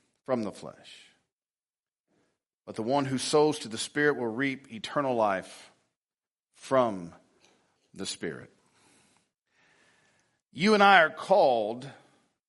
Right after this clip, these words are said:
as believers to sow, to put in,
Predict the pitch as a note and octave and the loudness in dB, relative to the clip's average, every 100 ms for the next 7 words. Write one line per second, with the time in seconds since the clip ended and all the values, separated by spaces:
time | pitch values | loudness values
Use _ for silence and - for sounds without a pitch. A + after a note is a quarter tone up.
0 | - E3+ F#3 C#3 D3+ D#3 E3 G#2+ G2 F#2+ | 2 4 4 -2 -2 0 0 -2 -8 -12
1 | - - - _ _ _ _ _ _ _ | -14 -16 -18 _ _ _ _ _ _ _
2 | _ _ _ _ _ _ _ _ _ _ | _ _ _ _ _ _ _ _ _ _
3 | _ _ _ _ - F3+ D#3+ - - A3 | _ _ _ _ -8 -4 -2 0 2 4
4 | G#3+ C3+ A2+ A2+ C#3 D3 _ _ _ _ | 4 4 -2 -6 -8 -14 _ _ _ _
5 | _ - D#3+ - - G#3+ F#3 G3 C#3+ B2 | _ -6 -6 -2 2 2 2 0 0 -2
6 | B2 D3+ | -4 -6